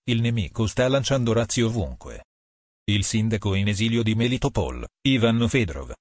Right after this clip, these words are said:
ha annunciato su Telegram che le forze armate dell'Ucraina si stanno preparando a liberare la parte occupata dall'esercito russo della regione di Zaporizhia,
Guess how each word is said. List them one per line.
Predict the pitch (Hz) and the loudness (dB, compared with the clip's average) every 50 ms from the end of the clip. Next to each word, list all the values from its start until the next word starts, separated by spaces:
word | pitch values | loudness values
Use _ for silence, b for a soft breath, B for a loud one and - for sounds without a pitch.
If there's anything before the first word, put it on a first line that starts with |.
| _ _ 123 | _ _ -2
ha | 127 123 | 0 0
annunciato | 120 117 120 123 120 - - 135 117 117 107 | 0 0 0 -2 -2 0 0 0 0 0 -2
su | - - 107 | -2 -2 -2
Telegram | - 113 113 107 107 101 107 110 117 120 | 0 0 0 0 2 2 0 0 0 0
che | 113 - 110 | 0 0 0
le | 107 104 | 0 0
forze | - - 95 90 - - 92 85 | 0 0 -2 -2 -2 -2 -2 0
armate | 80 87 101 113 117 113 - 117 113 | 0 0 0 0 0 0 0 0 0
dell'Ucraina | 104 107 110 110 - 127 123 110 104 104 104 107 110 | 0 0 0 0 2 2 4 4 4 2 2 2 0
si | - - 120 | 2 0 0
stanno | - - 165 143 117 113 - | 0 0 0 0 0 0 0
preparando | 139 147 - 127 135 143 143 135 120 107 | -2 0 2 2 2 2 2 2 2 2
a | 101 | 2
liberare | 98 107 101 113 113 120 117 120 110 | 2 2 2 2 2 2 2 2 2
la | 104 98 | 0 2
parte | 98 131 131 - - 113 | 2 2 0 2 0 -2
occupata | 107 98 - 117 - 127 123 - 101 95 | -2 0 -2 -2 0 0 2 2 0 0
dall'esercito | 90 104 104 104 101 104 120 113 107 - 123 - - 107 | 2 2 0 0 2 2 0 0 0 -2 -4 -2 0 0
russo | 110 117 110 - - 113 | 0 0 0 0 -2 0
della | 101 104 101 98 98 | 0 0 0 0 0
regione | 101 101 92 107 127 131 120 113 | 0 0 0 -2 -2 0 0 0
di | 101 107 95 | 0 0 0
Zaporizhia, | 117 117 - 113 113 117 92 78 76 69 - | 0 2 2 2 2 2 0 -2 -4 -6 -8